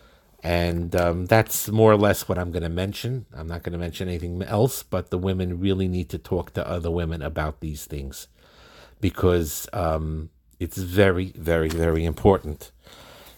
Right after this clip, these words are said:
Because the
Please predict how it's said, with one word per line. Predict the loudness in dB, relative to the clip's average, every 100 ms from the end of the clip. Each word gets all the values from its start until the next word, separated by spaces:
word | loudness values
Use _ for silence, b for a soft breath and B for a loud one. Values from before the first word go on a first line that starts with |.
| B B -18 -18 -18 -20 -4
Because | -2 4 6 6 2 -4 -10 _ _ _ _ _
the | 0 2 4 2 0